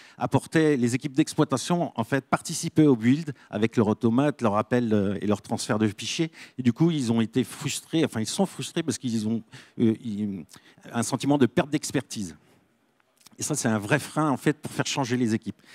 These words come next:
Et, et, euh, et la difficulté aussi dans les organisations, c'est qu'on n'a pas un pôle de développeurs talent, c'est qu'on a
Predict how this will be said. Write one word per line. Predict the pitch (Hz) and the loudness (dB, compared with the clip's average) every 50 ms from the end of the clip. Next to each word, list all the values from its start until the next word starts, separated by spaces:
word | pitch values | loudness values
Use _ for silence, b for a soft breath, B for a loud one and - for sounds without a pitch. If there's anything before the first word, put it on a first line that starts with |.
| B B B B B B B B B B - | B B B B B B B B B B 0
Et, | 107 107 107 - - 117 104 104 104 | 2 2 2 0 0 0 2 4 4
et, | 101 101 | 2 2
euh, | 95 95 90 92 92 90 92 92 _ _ _ _ _ b b b b b b _ _ _ _ _ _ _ _ _ _ _ _ _ _ _ _ _ _ _ _ _ _ _ _ _ _ _ _ _ | 2 2 0 0 -2 -4 -8 -10 _ _ _ _ _ b b b b b b _ _ _ _ _ _ _ _ _ _ _ _ _ _ _ _ _ _ _ _ _ _ _ _ _ _ _ _ _
et | - 131 | 2 4
la | 117 127 123 | 4 4 4
difficulté | 123 127 - 143 - - 123 - 151 | 2 0 -2 0 2 2 4 6 6
aussi | 135 120 - 151 | 6 6 2 2
dans | 135 120 117 | 2 2 4
les | 117 107 110 | 4 4 2
organisations, | 107 107 113 117 113 107 117 117 - - 175 | 2 2 2 2 2 2 2 0 0 0 -2
c'est | 170 - 151 - | -2 -2 -6 -6
qu'on | - 123 117 | -2 0 2
n'a | 113 110 | 2 2
pas | - - 147 | 2 2 0
un | 139 127 | 0 0
pôle | 113 - - 139 135 120 | 2 4 4 4 4 4
de | 110 110 | 2 0
développeurs | 110 107 104 101 107 101 - 117 - - | 0 2 2 2 2 2 0 -2 -2 -2
talent, | - 104 107 139 160 156 | -2 -2 -2 -2 -4 -4
c'est | - - 120 | -6 -8 -4
qu'on | - 117 113 | -2 0 0
a | 120 117 | 0 0